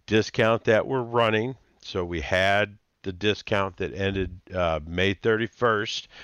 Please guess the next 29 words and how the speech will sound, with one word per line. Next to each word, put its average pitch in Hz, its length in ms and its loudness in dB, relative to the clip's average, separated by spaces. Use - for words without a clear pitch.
and 90 640 0
now 110 500 4
we've 92 360 -8
got 87 260 2
a 82 120 0
new 104 360 -2
thing 120 340 2
set 117 300 2
up. 117 380 2
It's 87 220 -8
a 78 100 -4
ten 110 420 -2
percent 113 520 0
discount. 104 520 0
It's 87 160 -4
still 113 560 2
a 87 200 -2
really 98 680 -2
good, 98 500 -2
you 92 140 -4
know, 80 160 -2
huge 113 560 -4
discount 104 640 2
to 110 480 -2
a 98 180 2
project. 85 840 0
It, 87 260 -4
you 85 120 -4
know, 82 180 0